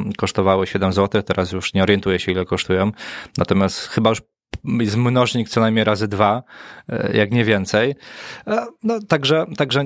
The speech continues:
niezbyt ciekawie. Natomiast, e, wydaje mi się, że rząd niezbyt, e, uważnie słuchał naszego podcastu, no bo wskazywaliśmy wprost,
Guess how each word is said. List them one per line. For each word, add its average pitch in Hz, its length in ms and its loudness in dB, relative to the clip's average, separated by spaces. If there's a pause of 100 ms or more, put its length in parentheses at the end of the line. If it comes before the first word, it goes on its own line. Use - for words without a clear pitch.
(100)
niezbyt 131 360 0
ciekawie. 123 380 2
Natomiast, 110 400 -2
e, - 40 -8 (500)
wydaje 147 340 2
mi 196 80 0
się, 175 140 0
że 135 140 2
rząd 139 320 0
niezbyt, 143 500 -2
e, 117 360 2
uważnie 131 480 0
słuchał 135 260 0
naszego 127 340 -2
podcastu, 107 560 -2
no 104 120 -6
bo 123 140 -6
wskazywaliśmy 127 640 0
wprost, 123 460 0